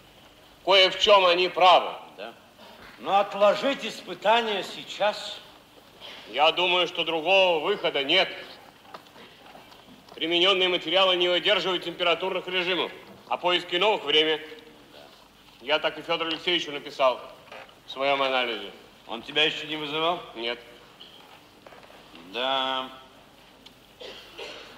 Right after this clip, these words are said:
Speaker 2: Невесёлый будет у вас разговор. Особенно, если учесть, что здоровье его весьма и весьма.
Speaker 1: Вот это меня и убивает.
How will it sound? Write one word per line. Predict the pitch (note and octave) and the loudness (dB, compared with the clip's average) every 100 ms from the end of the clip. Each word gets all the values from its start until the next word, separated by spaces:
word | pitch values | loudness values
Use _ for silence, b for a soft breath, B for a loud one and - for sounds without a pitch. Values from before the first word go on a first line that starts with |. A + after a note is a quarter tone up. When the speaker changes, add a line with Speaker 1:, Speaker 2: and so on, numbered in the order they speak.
| - | -6
Speaker 2:
Невесёлый | A3+ C4 C4 - - C4 C#4 C4+ C4+ | 0 2 0 -2 6 8 8 4 0
будет | A#3+ G#3+ A3 | -4 -8 -6
у | G#3 | 0
вас | G3+ G3+ G3+ | 4 4 2
разговор. | F#3 E3 D3 D#3+ D3 C#3+ - - B2+ - - - - - - - - - - - - - - - - - | -4 -6 -4 -4 -2 -6 -6 -12 -16 -18 -20 -20 -20 -20 -20 -20 -20 -20 -20 -20 -20 -20 -20 -20 -20 -14
Особенно, | A2 - A3 C4 A#3+ A#3 | -14 -2 4 4 4 0
если | A3 G#3+ - F#3+ | 0 -2 -4 -6
учесть, | F#3 B2 - G#3 G#3 - | -8 -6 -2 0 0 -4
что | F3+ D#3 | -6 -6
здоровье | - - E3 F#3 B3 A3+ D#3 B2+ C3 B2 | -6 -2 0 4 4 4 -2 -8 -10 -8
его | B2 B2+ | -6 -6
весьма | A2+ A2+ - G#2 C#3+ E3+ | -6 -12 -16 -12 -8 -8
и | E3 | -8
весьма. | D3 - G2 G3 G3+ | -12 -16 -16 -10 -4
Speaker 1:
Вот | G3 G3+ | -2 2
это | G#3+ G3+ | 0 0
меня | G3 F#3+ G3 G3 | -2 2 4 4
и | |
убивает. | F#3+ F3+ F3+ F3+ E3+ C3+ | 4 2 2 6 6 4